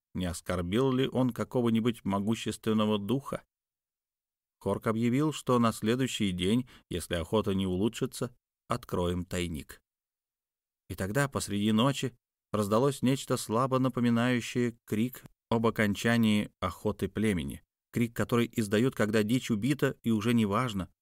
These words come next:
перепугаешь ли ты им остальных животных или нет. Но кто кричал, да ещё так неуклюже? Мы все были под навесом, за исключением чужеземца.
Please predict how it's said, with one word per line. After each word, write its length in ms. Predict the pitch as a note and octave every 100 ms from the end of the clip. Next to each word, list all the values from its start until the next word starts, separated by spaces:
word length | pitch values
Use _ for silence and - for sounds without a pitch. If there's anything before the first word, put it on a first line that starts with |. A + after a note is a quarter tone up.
| _
перепугаешь 640 | F#2 F2+ F#2 F#2 A2+ A2+ G#2
ли 120 | G2
ты 140 | -
им 360 | A#2 A2+ A2+ -
остальных 560 | - F2+ - F#2+ G#2+ A2
животных 580 | G2 F#2+ A#2 A#2+ G#2+ -
или 300 | E2+ E2+ E2 _ _ -
нет. 420 | F#2 F2+ - - _ _ _ _ _ _ _ _ _
Но 120 | G2
кто 180 | - A#2+
кричал, 540 | - C#3+ - E3+ G#2+ - - -
да 80 | -
ещё 220 | F2 -
так 220 | G2 A2+ -
неуклюже? 720 | A2 A2+ A2 G#2+ C3 A2 - _ _ _ _ _ _ _ _ _ _ _
Мы 160 | A2 D3
все 200 | - C#3
были 220 | C3+ C3+
под 160 | A#2+ A2
навесом, 640 | G#2+ G#2+ A#2+ - G2+ F2+ -
за 120 | -
исключением 720 | E2 - E2 - A2 G#2+ G#2 - _ _ _ _ _ _ _
чужеземца. 720 | - D#2+ F2 E2 A#2+ C#2 -